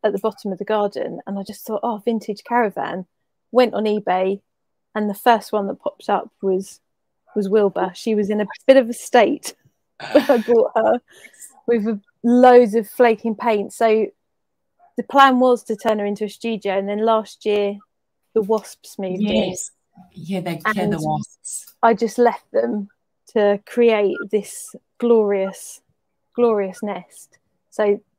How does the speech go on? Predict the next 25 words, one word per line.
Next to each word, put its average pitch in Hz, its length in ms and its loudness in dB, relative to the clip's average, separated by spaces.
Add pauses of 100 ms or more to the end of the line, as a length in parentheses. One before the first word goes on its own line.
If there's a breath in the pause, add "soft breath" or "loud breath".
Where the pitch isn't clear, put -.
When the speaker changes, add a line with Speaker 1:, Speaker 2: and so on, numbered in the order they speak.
(120)
Speaker 1:
they 247 160 4
took - 240 -4
occupancy - 680 -4
last 202 280 0
summer. 190 360 -6 (800)
So 214 160 0
I've 208 100 0
only 233 240 2
just - 580 0 (320)
gone 277 160 8
in 254 160 6
there 233 140 4
again, 214 320 0
and 214 140 -2
I've 214 140 -4
now 214 520 -4 (100)
stripped - 460 -2
it - 140 -4
back 220 180 -2 (140)
to 202 320 0 (400)
the 220 80 -6
slide 202 420 -2
you 190 100 -8
showed. 190 380 -4
So 196 240 -4